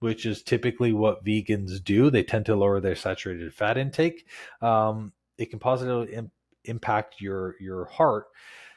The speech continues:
because poor quality fats, or trans fats as they're called, uh, essentially affect the way that your body process, like, your body sees trans fats almost like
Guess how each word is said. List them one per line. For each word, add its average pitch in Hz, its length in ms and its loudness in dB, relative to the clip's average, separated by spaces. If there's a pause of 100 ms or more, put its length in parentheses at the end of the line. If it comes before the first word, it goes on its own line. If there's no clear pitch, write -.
(140)
because 120 840 0 (1400)
poor 190 380 4
quality 120 500 -2
fats, 110 480 0
or 110 80 -8
trans 139 540 -2
fats - 640 -2
as 104 260 -2
they're 104 120 0
called, 113 520 0 (220)
uh, 113 280 2
essentially 135 680 -2
affect 120 680 -2
the 110 120 -6
way 113 180 -2
that 110 180 -4
your 107 140 -2
body 107 420 2
process, - 540 -2
like, 104 220 -8
your 92 80 -8
body 127 180 2
sees 131 260 -4
trans 107 360 -4
fats 98 240 0
almost 95 280 -4
like 90 140 -4